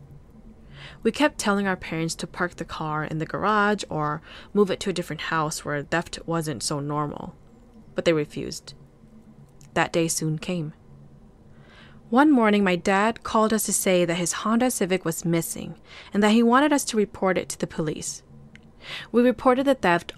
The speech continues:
although we knew that the police would probably take their sweet time investigating because auto thefts were so normal here and it wasn't their priority. A few days have passed, and my dad was getting really impatient. He decides to go to this lady who knows black magic.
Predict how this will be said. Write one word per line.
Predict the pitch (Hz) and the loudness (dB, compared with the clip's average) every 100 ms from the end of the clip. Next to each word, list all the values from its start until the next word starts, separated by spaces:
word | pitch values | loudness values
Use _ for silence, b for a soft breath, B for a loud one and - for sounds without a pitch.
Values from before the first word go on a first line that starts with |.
| - | -2
although | 180 185 254 | 2 4 6
we | 285 269 | 4 4
knew | 226 208 | 4 4
that | 190 - | 2 -2
the | |
police | - 180 180 - | -2 0 0 0
would | 180 - | -6 -4
probably | - 247 247 254 233 | 0 0 2 0 0
take | - 202 - | 0 -2 -2
their | 160 | -4
sweet | - - 226 - | -4 0 0 0
time | - 233 | -2 0
investigating | 226 190 190 - 185 170 160 160 | 0 0 -2 -2 -4 0 0 0
because | 156 165 175 160 B B B B | -4 -2 -2 -2 B B B B
auto | 220 269 | 2 2
thefts | 254 202 208 - | 4 2 2 0
were | 175 | -2
so | - 180 | 2 2
normal | 175 160 151 - | 2 2 0 -2
here | 170 - - | -4 -6 -4
and | 160 | -2
it | 156 - | -2 -4
wasn't | 165 175 180 175 - - | -2 0 0 -2 -6 -12
their | 160 160 | -4 -4
priority. | 151 160 143 147 139 - - 180 - - - - - - - - - - B B B B - | -4 -6 -4 -4 -6 -6 -10 -14 -18 -20 -20 -20 -20 -20 -20 -20 -20 -20 B B B B -6
A | 247 | 0
few | 269 | 4
days | 254 233 | 6 6
have | 208 180 | 4 -4
passed, | 165 147 151 - | -4 -4 -4 -4
and | 185 | -2
my | 185 | 2
dad | 196 220 | 4 4
was | 214 | 2
getting | - 190 175 - - | 2 2 2 -2 0
really | 185 180 165 | 2 4 2
impatient. | 156 156 156 - 151 - B B B B | -2 -6 -6 -8 -10 -14 B B B B
He | 277 | 2
decides | 285 277 262 - | 6 6 6 2
to | 226 | 2
go | 233 | 4
to | 220 | 4
this | 196 - | 2 2
lady | 170 165 165 | 2 2 2
who | 175 | 2
knows | 170 160 156 - | 2 2 -2 -2
black | 165 143 - 175 | -2 -2 -4 -4
magic. | 165 156 - - - | 0 -2 -4 -10 -14